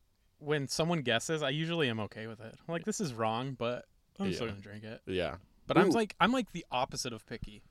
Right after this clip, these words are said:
Speaker 1: Like, I like different things, even
Speaker 2: Uh-huh.
Speaker 1: if they're wrong.
Speaker 2: Yeah, <laughs> right. You're like, "This is pretty good.
Speaker 1: This is all right." <laughs>
Speaker 2: This guess you made was
Speaker 1: I won't
Speaker 2: good.
Speaker 1: order it ever again.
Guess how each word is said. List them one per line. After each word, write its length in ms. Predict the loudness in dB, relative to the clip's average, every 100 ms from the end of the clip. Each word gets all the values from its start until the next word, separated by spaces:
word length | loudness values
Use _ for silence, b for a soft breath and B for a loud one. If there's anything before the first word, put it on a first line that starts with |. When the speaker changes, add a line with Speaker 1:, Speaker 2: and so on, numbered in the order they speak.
| -10
Speaker 1:
Like, 120 | -4
I 100 | -4
like 440 | 0 -2 -2 -8 -20 b b b b b b b _ _ -8
different 340 | -8 -6 -8
things, 500 | -8 -8 -8 -10 -14 -8
even 120 | -6
Speaker 2:
Uh-huh. 280 | -4 -4 -6
Speaker 1:
if 260 | -8 -16 -20 _ _ -8
they're 200 | -8 -8 _ -14
wrong. 380 | -8 -6 -6 -10 -18 _ _
Speaker 2:
Yeah, 240 | 0 2
<laughs> 220 | 2 0 -2
right. 160 | -2
You're 100 | -4
like, 160 | -8 -10
"This 160 | -12 -12
is 80 | -10
pretty 260 | -6 -4
good. 280 | 0 2 2
Speaker 1:
This 240 | 0 -10 -12
is 320 | -12 -10 -8
all 240 | -6 -4
right." 220 | -4 -6 -2
<laughs> 300 | -4 -4 -4
Speaker 2:
This 200 | -4 -2
guess 360 | 2 2 2
you 100 | -2
made 320 | 0 2 2 0
was 180 | -4
Speaker 1:
I 40 | 0
won't 220 | 4 4 4
Speaker 2:
good. 20 |
Speaker 1:
order 300 | 2 2 4
it 40 |
ever 220 | 2 2 -2
again. 400 | -2 -4 -6